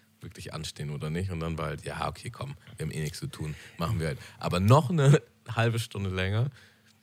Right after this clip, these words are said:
Ey, genauso wie Brücke zehn, das Fischbrötchen-Restaurant am Hafen, da haben sich Leute halt teilweise zwei Stunden angestellt. Also in den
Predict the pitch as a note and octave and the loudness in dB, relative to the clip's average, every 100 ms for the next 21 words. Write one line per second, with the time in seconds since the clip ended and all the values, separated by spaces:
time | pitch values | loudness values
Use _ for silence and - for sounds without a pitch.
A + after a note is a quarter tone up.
0 | _ _ G#2+ A2 B2 D#3 D3+ C#3 C#3 C3+ | _ _ 2 6 8 6 4 2 4 4
1 | C3 A#2 _ - - - _ _ - A2+ | 4 0 _ -20 -20 -20 _ _ -8 2
2 | B2 B2 A#2 C3+ A#2 F#2+ - A#2 - G#2 | 4 4 0 2 4 4 2 -2 0 -4
3 | - F2+ F2+ - E2+ E2 F2 F#2+ F2 E2 | -2 -4 -4 -4 -4 -2 -2 -2 -2 0
4 | G#2 G#2+ A2 A#2+ A#2 G#2+ - A2+ A2+ G#2+ | 0 2 4 6 4 2 0 0 2 2
5 | G2 - - A#2 C3 - B2+ B2 G2 A2+ | -2 -6 -2 0 2 0 0 0 2 2
6 | A#2 - D#2 D#2+ - _ _ _ _ - | 0 -2 -6 -6 -10 _ _ _ _ -6
7 | F#2 F#2 F#2+ G2 | -2 0 2 0